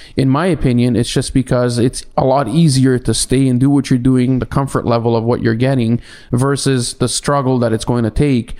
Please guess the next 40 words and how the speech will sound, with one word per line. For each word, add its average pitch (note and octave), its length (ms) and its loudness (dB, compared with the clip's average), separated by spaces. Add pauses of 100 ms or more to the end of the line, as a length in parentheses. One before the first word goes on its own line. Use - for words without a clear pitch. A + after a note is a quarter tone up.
(180)
in B2+ 180 0
order B2 200 -2
to A#2+ 60 0
be B2+ 180 2
able A#2 160 0
to A#2 160 0
make D3+ 240 0
that A2+ 180 -2
change. A2+ 460 -2
Although B2 440 0
making C#3 380 2
that C3 220 -2
change C3 320 0
ultimately C3 460 2
is A2+ 60 0
always B2+ 280 2
gonna B2 160 0
end A#2+ 200 0
up A#2+ 100 -2
making A#2 280 0
you G#2 100 2
happier, A2+ 640 0 (180)
because A#2+ 260 0
then C3 140 2
you're B2+ 120 2
doing C3+ 360 2
something A#2 380 0
that - 160 -2
you're G#2 240 0
happy - 320 -2
with. F#2 140 0
Now, A2+ 240 -2 (260)
there C#3 120 0
might E3 260 0
be F3 100 2
also D3+ 320 0
another E3 240 0
factor, A#2+ 400 -2
which A#2+ 220 0
is, B2 240 0